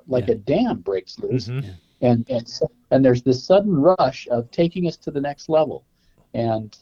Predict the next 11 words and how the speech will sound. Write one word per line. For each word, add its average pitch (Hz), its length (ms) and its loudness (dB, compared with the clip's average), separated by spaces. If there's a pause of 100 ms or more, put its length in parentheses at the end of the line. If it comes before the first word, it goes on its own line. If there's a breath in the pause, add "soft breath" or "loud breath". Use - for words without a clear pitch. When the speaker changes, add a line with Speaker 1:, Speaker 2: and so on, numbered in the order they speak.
Speaker 1:
we're 120 260 0
back 127 300 2
to 143 120 0
square 165 340 2
one 175 280 0
of 104 140 -10
sort 123 340 -4
of, 113 100 -6 (380)
I've 123 120 -6
got 131 200 2
a, 117 140 0